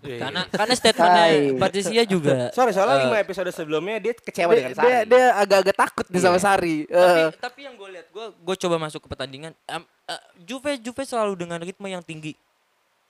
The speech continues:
Speaker 2: Ketika lawan Lazio, karena dia tahu ketika Juve, eh, unggul dengan dua kosong, biasanya Juve akan turunin
Speaker 1: Ya.
Speaker 2: ritmenya. Dan ini yang gue lihat bener-bener Juve nge-, eh, eh, apa ya,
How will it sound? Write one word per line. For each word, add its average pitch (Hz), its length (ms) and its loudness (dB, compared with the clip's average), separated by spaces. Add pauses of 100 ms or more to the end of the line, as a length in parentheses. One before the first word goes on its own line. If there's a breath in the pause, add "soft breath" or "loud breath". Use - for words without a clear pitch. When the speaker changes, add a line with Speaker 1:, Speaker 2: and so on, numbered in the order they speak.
(160)
Speaker 2:
Ketika 143 300 -14
lawan 127 240 -8
Lazio, 120 320 -18
karena 170 240 -10
dia 170 160 -6
tahu 123 360 -12
ketika 156 360 -14
Juve, 202 420 -12
eh, 135 520 -12 (180)
unggul 170 320 -10
dengan 143 180 -14
dua 127 160 -16
kosong, 147 340 -16
biasanya 143 400 -10
Juve 160 280 -12
akan 135 320 -12
turunin 127 480 -16
Speaker 1:
Ya. - 100 -20
Speaker 2:
ritmenya. 117 380 -20 (180)
Dan 151 220 -10
ini 185 160 -12
yang 220 100 -10
gue 160 160 -8
lihat 160 220 -8
bener-bener 151 480 -12
Juve 143 320 -14
nge-, 135 240 -14
eh, 120 400 -20 (580 soft breath)
eh, - 140 -20
apa 131 220 -18
ya, 113 120 -16